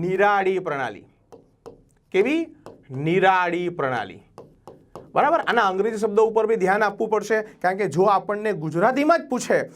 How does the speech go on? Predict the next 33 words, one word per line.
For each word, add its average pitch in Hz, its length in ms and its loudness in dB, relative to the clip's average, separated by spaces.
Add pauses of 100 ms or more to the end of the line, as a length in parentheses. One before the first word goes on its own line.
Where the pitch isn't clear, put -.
(220)
ગુજરાતી 208 440 0
મીડિયમમાં 302 500 2
સવાલ 226 320 2
આવે, 175 200 0
પણ 247 300 -2
આઇસોલેટેડ 311 720 0
પ્રણાલી 240 340 0
પૂછી 214 280 -10
નાખે, 190 200 -4
તો 180 140 0
આપણને 190 320 -2
અંગ્રેજી 165 320 -4
શબ્દનું 160 400 -2
પણ 170 160 -4
થોડીક 156 320 -2
ઓળખાણ 143 320 -4
હોવી 208 200 2 (380)
જરૂરી 107 400 -8
છે. - 120 -16 (300)
તો 220 140 4
હવે 233 80 2 (140)
આઇસોલેટેડ 214 560 2
એટલે 214 180 -4
કેવી 214 240 0
પ્રણાલી? 202 340 2 (380)
નિરાળી 190 560 4
પ્રણાલી. 165 340 0 (220)
નિરાળી 208 400 2
પ્રણાલીમાં 208 500 0
કયું 214 220 2
ઉદાહરણ 214 300 2
સેટ 202 180 0
થશે? 196 260 -2